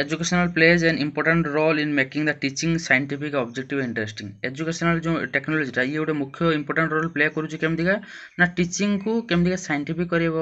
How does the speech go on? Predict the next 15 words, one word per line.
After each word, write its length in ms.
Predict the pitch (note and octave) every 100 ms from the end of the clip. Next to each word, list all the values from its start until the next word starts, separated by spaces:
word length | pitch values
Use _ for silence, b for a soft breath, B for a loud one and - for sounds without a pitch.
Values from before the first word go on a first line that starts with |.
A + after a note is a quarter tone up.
| D3+
ଅବଜେକ୍ଟିଭ 440 | B2 B2 C#3 F3
କରିବ, 220 | E3+ E3 E3
and 100 | D#3
ଇଣ୍ଟରେଷ୍ଟିଂ 420 | B2 A#2 B2 -
କରିବ, 220 | C3 A#2+ G#2+ A2
ଏସବୁ 180 | - C3+
ଦେଇଛି, 180 | C3 A#2
ଆମେ 100 | C3+
ଏମିତି 160 | C3+ C#3+
ପଢ଼ିଦେବେ। 340 | A2+ A2 - B2+ B B B B B
ଏବଂ 120 | D#3 F3+
ଦେଖନ୍ତୁ 240 | D#3+ C#3+ -
ଏଇଠି 200 | E3+ G#3
ବର୍ତ୍ତମାନ 220 | G3+ G3 F#3+
ଦେଇଛି, 320 | E3 E3 C3